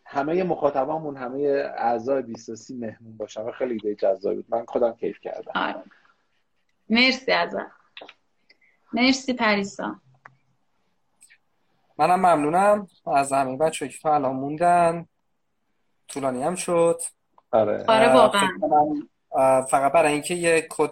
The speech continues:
Speaker 3: بدم، اه، آ-، آخرین لایو اینستاگرام ما، اگه درست یادم باشه، هشت اسفند هزار سیصد و نود و نه بود.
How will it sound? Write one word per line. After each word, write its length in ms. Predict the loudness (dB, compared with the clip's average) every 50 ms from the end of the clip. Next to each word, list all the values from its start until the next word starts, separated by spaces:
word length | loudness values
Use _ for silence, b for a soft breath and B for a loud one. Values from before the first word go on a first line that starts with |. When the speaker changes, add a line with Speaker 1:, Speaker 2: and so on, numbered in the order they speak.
| -2 -4
Speaker 3:
بدم، 520 | -2 0 2 4 4 4 2 0 -4 -6 -4
اه، 560 | -2 0 2 2 4 4 2 2 0 0 -4 _ _ _ _ _ _ _ _ _ _ _ _ _ _ _ _ _ _ _ _ _ _ -6
آ-، 320 | 0 4 6 6 6 6
آخرین 460 | 6 4 4 2 2 2 0 0 2
لایو 220 | 2 2 2 2 2
اینستاگرام 640 | 0 0 2 2 2 2 2 2 2 2 4 2
ما، 220 | 2 2 4 4 4
اگه 200 | 4 2 0 -2
درست 320 | -2 -2 -4 -4 -4 -4
یادم 240 | -2 0 0 2 0
باشه، 260 | 0 -4 -4 -2 -2
هشت 320 | -2 -2 -2 -4 -4 -2 -2
اسفند 500 | 0 0 0 0 0 0 0 0 0 0
هزار 580 | 2 2 2 2 2 0 -2 -2 -2 0 0
سیصد 180 | 0 0 0 0
و 100 | 0 0
نود 180 | 0 -2 -2
و 20 | -4
نه 260 | -4 -6 -6 -8 -6
بود. 360 | -4 -2 -2 -2 -2 -4 -8